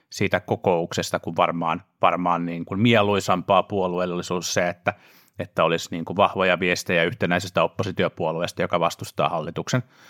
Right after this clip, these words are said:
hallituksen niin kuin e-, epämiellyttävää politiikkaa, ja sitten tuli, tuli tavallaan tämä, tämä ja sitten tietenkin Näkkäläjärven rikostaustaan liittyvät,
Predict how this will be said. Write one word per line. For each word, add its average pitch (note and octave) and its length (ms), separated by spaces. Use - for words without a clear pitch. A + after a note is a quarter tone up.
hallituksen F#2 640
niin E2 160
kuin E2 280
e-, E2 240
epämiellyttävää E2+ 640
politiikkaa, F2 640
ja E2 80
sitten G2+ 300
tuli, F2 260
tuli F#2+ 200
tavallaan E2+ 480
tämä, F2 280
tämä F2+ 260
ja E2+ 80
sitten F2+ 240
tietenkin E2 300
Näkkäläjärven F2+ 640
rikostaustaan F2 760
liittyvät, E2 460